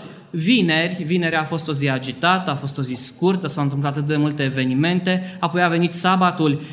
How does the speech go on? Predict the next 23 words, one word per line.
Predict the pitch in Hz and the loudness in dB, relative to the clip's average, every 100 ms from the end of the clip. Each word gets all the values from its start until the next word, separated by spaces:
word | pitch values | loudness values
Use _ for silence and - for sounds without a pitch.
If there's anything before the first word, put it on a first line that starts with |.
| - | -4
și, | - | 0
așa | 175 180 196 | 2 2 2
cum | 190 | 4
au | 185 | 4
învățat | 180 180 185 190 | 4 4 0 2
de | 180 | 4
la | 175 | 4
Domnul | 180 185 | 4 4
Iisus | 175 185 | 4 0
Hristos, | - 180 180 190 160 143 - | 0 0 2 0 0 0 -2
au | 165 160 | -2 -2
respectat | 156 - 202 - 190 190 | -2 -4 -8 -2 -2 0
și | 185 | -2
au | 170 | -2
onorat | 180 160 160 185 190 170 | 0 2 2 2 0 0
sabatul, | - 170 143 143 135 139 151 151 | -2 0 0 0 -2 -2 0 0
nu | 160 | 0
au | 160 | -2
făcut | - 143 165 | -2 -6 -4
absolut | 170 - 165 | -6 -2 -2
nimic | 165 165 170 | 0 0 0
în | 165 | -2
sabat, | 143 143 123 131 156 180 | -2 -4 -4 -4 -4 -6